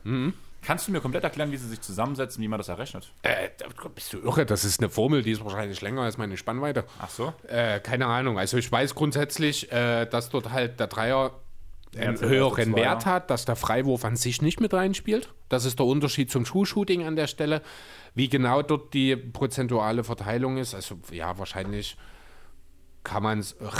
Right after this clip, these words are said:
Speaker 1: relativ einfach dann mit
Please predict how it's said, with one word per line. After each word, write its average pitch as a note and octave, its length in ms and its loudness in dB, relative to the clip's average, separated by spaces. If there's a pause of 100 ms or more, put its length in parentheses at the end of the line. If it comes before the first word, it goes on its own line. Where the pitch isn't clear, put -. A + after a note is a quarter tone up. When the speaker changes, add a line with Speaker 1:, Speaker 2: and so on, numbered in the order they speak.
(120)
Speaker 1:
relativ A2+ 600 2
einfach G#2+ 420 0 (440)
dann G#2+ 320 2
mit G#2 380 -2